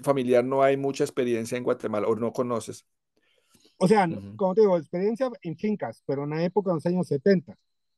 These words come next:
Speaker 2: que era cuando estaban aisladas,
Speaker 1: Ya.
Speaker 2: donde para poder, es la, a decirte que estaban aisladas, estaban a diez, quince kilómetros,
Speaker 1: Ujú,
Speaker 2: pero te
Speaker 1: ok.
Speaker 2: llevabas una hora, dos horas para llegar,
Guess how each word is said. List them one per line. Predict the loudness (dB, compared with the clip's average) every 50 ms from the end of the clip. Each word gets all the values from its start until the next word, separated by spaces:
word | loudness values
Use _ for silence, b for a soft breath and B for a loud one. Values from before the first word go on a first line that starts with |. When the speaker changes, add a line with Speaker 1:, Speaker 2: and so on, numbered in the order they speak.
| _ _ _ _ _ _ _ _
Speaker 2:
que | 2 4
era | 6 6 4
cuando | 2 -2 -4 -4 -2 -4 -4 -4 -4 -4 -4 -4 -6 -6 _
estaban | -10 -4 0 0 2 4 4
aisladas, | 2 2 2 4 6 6 6 4 2 -4 -12 _ _ _ _ _ _ _ _ _ _ _ _ _
Speaker 1:
Ya. | -2 2
Speaker 2:
donde | 2 4 6 6 6 6 6 6 4 2 0 -2 -4 -2
para | 0 0 0 0
poder, | 0 0 -2 -2 -2 -2
es | -2 0 2
la, | 2 0 0 -6 _ _ _
a | -4 -4
decirte | -2 -2 -2 -2 -2 -2
que | -2 -2
estaban | 0 2 2
aisladas, | 4 4 4 2 0
estaban | 0 -2 0 0
a | -2 -4 -8 _ _
diez, | 0 0 0 0 0
quince | -4 -6 -6 -6 -8
kilómetros, | -8 -4 -2 -2 0 -2 -2 -4 -8 -14 -16 _ _ _ _ _ _ _ _ _
Speaker 1:
Ujú, | -4
Speaker 2:
pero | -2 -2 0 0 -2 -2
te | 0 2
Speaker 1:
ok. | 2
Speaker 2:
llevabas | 2 4 2 2 2 0 -2
una | -4 -2 -2 -2
hora, | -2 0 -2 -2 -4
dos | -4 -6 -8 -6 -6
horas | -6 -4 -4 -6 -6
para | -6 -8 -6
llegar, | -6 -4 -2 0 -2 -2